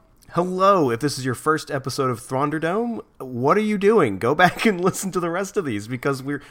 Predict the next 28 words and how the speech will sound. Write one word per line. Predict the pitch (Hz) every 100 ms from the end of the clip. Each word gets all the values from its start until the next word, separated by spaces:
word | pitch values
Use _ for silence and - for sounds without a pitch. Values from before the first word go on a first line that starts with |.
| -
we're | 151
recapping | 135 147 180 160 160 151
a | 135
book | 127 262
series. | - 92 76 58 - - _ _
You | 190
know, | 220
you, | 208 202
you, | 208 208 196
you | 220
wanna | 220 220
know | 220
what's | 196
going | 214 202 233
on. | 294 - - - - - -
Um, | 120 120 117 110 107 _ _ _ _ _ -
but | 151
to | 233 262
that, | 147 131 143
we | 139
are | 135 127 120
now, | 117 139 147 147 147 135
we | 123 139 285
are | 247 143 113
in | 101 117
the | 101
home | 113 214
stretch | - - 262 - -